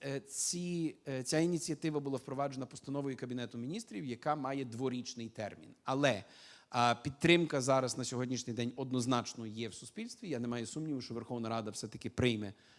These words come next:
а, відповідний законопроект. Він вже дуже довго чекає на прийняття. Це десять триста дев'яносто дев'ять.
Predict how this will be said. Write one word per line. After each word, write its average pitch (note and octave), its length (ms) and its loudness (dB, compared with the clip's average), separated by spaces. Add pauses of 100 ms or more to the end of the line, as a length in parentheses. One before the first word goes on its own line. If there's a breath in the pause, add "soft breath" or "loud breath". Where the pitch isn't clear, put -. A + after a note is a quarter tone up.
(140)
а, G#2+ 180 -2
відповідний G#2+ 540 -4
законопроект. A2+ 580 -4
Він B2 80 -2
вже A#2+ 120 -2
дуже A#2+ 340 0
довго G#2 360 0
чекає F#2+ 440 -4
на G#2 100 -6
прийняття. G#2+ 540 -2 (340 loud breath)
Це G#2 220 2
десять A#2 380 4
триста A2+ 260 -4
дев'яносто G#2 440 -2
дев'ять. D#3+ 400 2